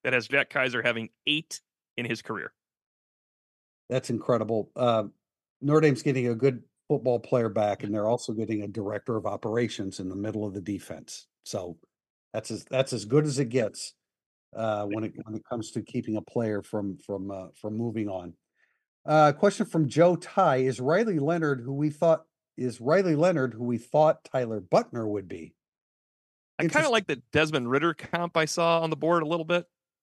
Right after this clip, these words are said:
Speaker 1: for Riley Leonard. I don't think he's as, he's a bigger guy, though. Um, I can't even remember what I thought Tyler Buckner would be, 'cause as soon as I saw him throwing short routes, I was thinking to myself, "I did not think he was gonna pass like Wimbush." But, um,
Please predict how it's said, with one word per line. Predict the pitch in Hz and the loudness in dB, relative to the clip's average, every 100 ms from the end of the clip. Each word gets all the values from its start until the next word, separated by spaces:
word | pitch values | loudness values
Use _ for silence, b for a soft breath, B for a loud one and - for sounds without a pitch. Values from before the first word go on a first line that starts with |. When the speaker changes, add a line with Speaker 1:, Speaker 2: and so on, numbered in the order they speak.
| _ - | _ 0
Speaker 1:
for | |
Riley | 160 160 160 | 4 4 4
Leonard. | 160 165 165 | 2 2 4
I | 165 | 4
don't | 156 | 4
think | 135 | 0
he's | 123 | -4
as, | 113 - - _ _ _ _ _ _ _ _ _ _ - | -8 -10 -14 _ _ _ _ _ _ _ _ _ _ -10
he's | 190 | -6
a | 127 | -6
bigger | 107 180 175 | -4 0 0
guy, | 110 101 101 | 0 0 -2
though. | 107 110 107 - | -2 -2 -4 -4
Um, | 143 151 147 147 - _ _ _ _ _ _ _ _ 147 | 2 2 2 -4 -12 _ _ _ _ _ _ _ _ -4
I | |
can't | - 180 | 0 2
even | 139 | 2
remember | 113 113 113 | 0 0 0
what | 104 | -2
I | 101 | 0
thought | 110 | -2
Tyler | - 113 104 | 0 -2 0
Buckner | 110 113 | -2 -2
would | 107 | -4
be, | 101 104 | -2 -4
'cause | 107 104 | -4 -6
as | |
soon | - 151 | -4 -2
as | 127 | -2
I | |
saw | 117 135 | 2 2
him | 110 | 0
throwing | - 135 107 | 0 0 0
short | - 139 | 0 0
routes, | 101 95 - | 0 -4 -4
I | 104 | -6
was | 101 | -4
thinking | - 117 113 | -4 -4 -4
to | |
myself, | 104 - 107 101 - _ _ | -6 -4 -6 -8 -20 _ _
"I | 110 | -6
did | 117 | -4
not | 117 113 113 - | -4 -4 -4 -6
think | - 117 | -8 -6
he | 123 | -4
was | 110 | -4
gonna | 113 | -4
pass | 101 117 110 | -2 -2 -2
like | 107 | -4
Wimbush." | 107 110 101 - - _ _ _ _ _ _ | -4 -6 -6 -10 -14 _ _ _ _ _ _
But, | 139 127 - - | 4 4 2 -2
um, | 127 123 123 120 120 | 2 4 4 2 -4